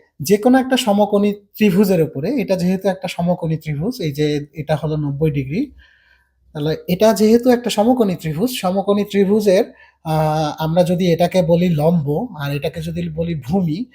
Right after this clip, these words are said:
তাহলে এই ভূমি আর লম্বের উপরে যদি আমি একটা বর্গক্ষেত্র অঙ্কন করি,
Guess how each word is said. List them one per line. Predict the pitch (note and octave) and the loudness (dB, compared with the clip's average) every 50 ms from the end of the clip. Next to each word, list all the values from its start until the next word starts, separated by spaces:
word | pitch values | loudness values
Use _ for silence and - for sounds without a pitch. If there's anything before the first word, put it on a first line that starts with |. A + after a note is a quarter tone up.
| - - - - _ _ _ - | -20 -20 -20 -20 _ _ _ -2
তাহলে | F#3 F#3 F#3 G#3 G#3+ A3 A3+ | -2 0 2 2 4 6 6
এই | A#3 - F#3+ G3+ G3+ | 4 4 4 0 0
ভূমি | F#3 C#3 - - - F3+ G#3+ A3+ A#3 A3+ A3 C4+ - - | 0 -2 -4 -2 2 4 6 6 6 6 4 2 -2 -2
আর | - E3+ F3+ | -4 -2 -2
লম্বের | F#3+ F3+ F3+ F3 F3+ F3+ F#3 G#3 A#3 A3+ | 0 0 0 0 2 2 4 4 4 4
উপরে | A3 A3+ G#3+ G#3+ A3 | 2 2 2 0 0
যদি | G3+ G3+ F#3+ G#3 | 2 0 0 0
আমি | G#3 G#3 | 0 0
একটা | G#3+ G#3+ - F#3 | -2 -2 -2 -2
বর্গক্ষেত্র | D#3+ F3 F#3 F#3+ F#3 F#3+ F3+ - G3 F#3 - - A3+ | 2 4 2 2 2 0 -6 -6 -8 -8 -2 2 4
অঙ্কন | G#3 F#3+ E3+ D3 D#3+ D#3 D3 | 4 4 2 0 -4 -4 -4
করি, | C3+ - C#3 C3+ F3 B3 | -4 -8 -8 -8 -10 -10